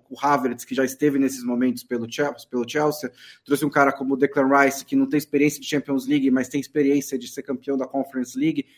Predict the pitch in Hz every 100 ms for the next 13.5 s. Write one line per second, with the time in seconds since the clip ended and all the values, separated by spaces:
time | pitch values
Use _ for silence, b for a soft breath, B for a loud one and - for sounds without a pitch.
0 | b 127 123 147 - 147 139 131 - 139
1 | 131 131 127 147 139 135 - 131 147 131
2 | 123 123 143 156 151 B B B - 131
3 | 135 131 - _ _ 151 165 170 170 -
4 | _ - - _ _ 175 165 151 - 185
5 | 180 196 165 185 185 170 175 165 151 -
6 | - 113 101 - 127 139 143 165 156 127
7 | 120 - 127 120 - 123 120 110 123 131
8 | 131 160 175 196 185 175 170 165 160 156
9 | 156 131 143 143 139 139 143 151 180 160
10 | 151 165 - - - 147 - 160 151 165
11 | 156 156 - 160 185 190 180 123 - B
12 | B 180 196 202 214 220 214 214 202 196
13 | 202 220 220 139 -